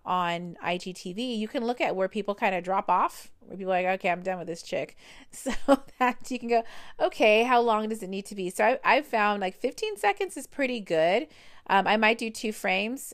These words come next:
um, of an Instagram story if I'm doing, like, a video or something kind of fun, um, with it.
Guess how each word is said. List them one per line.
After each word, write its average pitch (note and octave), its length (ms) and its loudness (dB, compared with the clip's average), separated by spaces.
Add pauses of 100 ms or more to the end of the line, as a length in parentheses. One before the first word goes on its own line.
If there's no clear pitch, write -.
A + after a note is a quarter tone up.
um, F#3 480 -2
of F#3 120 -6
an F#3+ 80 -2
Instagram F#3+ 420 -6
story G3+ 520 0 (240)
if - 160 -2
I'm F#3+ 140 0
doing, F#3+ 220 -6
like, F3+ 100 -8
a F#3 60 -4
video F3+ 400 0
or F3+ 120 0
something F3+ 360 -8
kind - 180 -8
of F#3 80 -10
fun, F3 440 -6
um, E3+ 340 -8
with F3+ 240 -6
it. B3+ 200 -4